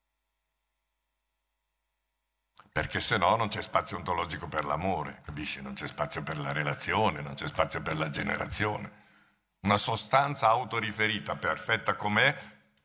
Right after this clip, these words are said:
perché genera? Né genera né crea. Non ne avrebbe più motivo. È il narcisismo perfetto, noi ci sveniamo per arrivare a quella condizione. Dio lo sarebbe già,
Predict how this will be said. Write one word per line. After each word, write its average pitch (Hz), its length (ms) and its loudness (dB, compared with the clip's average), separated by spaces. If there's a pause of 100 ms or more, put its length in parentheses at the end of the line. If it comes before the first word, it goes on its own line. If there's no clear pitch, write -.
(100)
perché 120 340 2
genera? 85 640 0 (1120)
Né 147 320 6
genera 170 520 4
né 110 140 -4
crea. 127 580 2 (880)
Non 107 200 2
ne 113 60 8
avrebbe 110 380 6
più 104 140 -2
motivo. 107 560 2 (240)
È - 100 4
il 117 80 4
narcisismo 143 720 4
perfetto, 156 580 2
noi 156 200 0
ci 143 120 -4
sveniamo 135 600 4
per 101 160 2
arrivare 95 420 6
a 92 80 6
quella 90 220 4
condizione. 87 680 -2 (300)
Dio 147 300 2
lo 107 100 0
sarebbe 120 460 2
già, 123 320 6